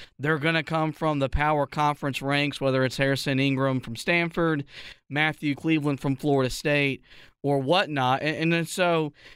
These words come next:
you know, this, this was just another step. Th-, this, this isn't, this shouldn't be, and we don't expect it to be the final move that Hubert Davis makes this summer. Um, because if so, you know, it, it's gonna be very easy to say and look at it and say that they didn't do enough, but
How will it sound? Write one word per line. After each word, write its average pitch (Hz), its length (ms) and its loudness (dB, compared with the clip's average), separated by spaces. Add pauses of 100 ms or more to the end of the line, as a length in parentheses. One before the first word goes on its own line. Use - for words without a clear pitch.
(120)
you 165 120 -2
know, 180 120 0
this, 196 280 -2
this 196 240 -2
was 233 140 -4
just 202 240 -2
another 165 380 0
step. - 640 -2 (120)
Th-, 151 140 0
this, 165 260 0
this 156 240 -2
isn't, 208 400 -2 (460)
this 160 160 0
shouldn't 220 400 0
be, 185 320 0
and 147 160 0
we 165 80 2
don't 170 220 2
expect 170 420 -2
it 156 120 -4
to 160 100 -4
be 156 320 0
the 139 120 -2
final 151 360 0
move 156 500 0
that 151 140 0
Hubert 147 320 -2
Davis 147 420 -2
makes 143 540 -2 (460)
this 151 220 -2
summer. 156 500 0 (360)
Um, 151 320 0
because 160 360 -2
if 190 160 0
so, 180 500 0
you 160 100 -2
know, 151 480 0
it, 131 120 -6
it's 151 240 2
gonna 175 120 0
be 160 140 2
very 160 340 0
easy 156 420 0
to 135 100 0
say 151 500 -2
and 139 160 -2
look 156 180 -2
at 156 80 2
it 147 40 0
and 139 100 -2
say 156 100 -2
that 135 120 0
they 151 160 2
didn't 147 180 -4
do 151 200 2
enough, 143 360 0
but 131 280 0